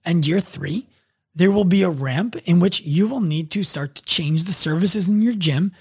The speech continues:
such that they are consistent with other active life gyms. We don't want you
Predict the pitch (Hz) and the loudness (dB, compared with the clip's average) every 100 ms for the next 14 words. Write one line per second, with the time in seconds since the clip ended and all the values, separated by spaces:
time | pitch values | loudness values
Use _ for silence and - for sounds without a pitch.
0 | _ _ - 254 247 - 226 170 175 185 | _ _ -2 0 0 -2 -2 0 0 0
1 | - 160 - 320 - 185 190 208 - - | 0 0 2 0 0 -2 0 -4 -4 -2
2 | 160 185 - - 135 - 147 131 156 143 | 2 2 0 -4 -4 -4 -6 -4 -4 -4
3 | - 110 123 117 - _ _ _ _ _ | -6 -4 -6 -10 -14 _ _ _ _ _
4 | _ _ _ _ _ _ _ _ _ _ | _ _ _ _ _ _ _ _ _ _
5 | _ _ _ _ _ _ _ _ _ _ | _ _ _ _ _ _ _ _ _ _
6 | _ _ _ _ _ _ _ _ _ - | _ _ _ _ _ _ _ _ _ -2
7 | 220 180 190 - 170 220 - 117 113 | 2 4 2 2 0 -2 -2 -10 -12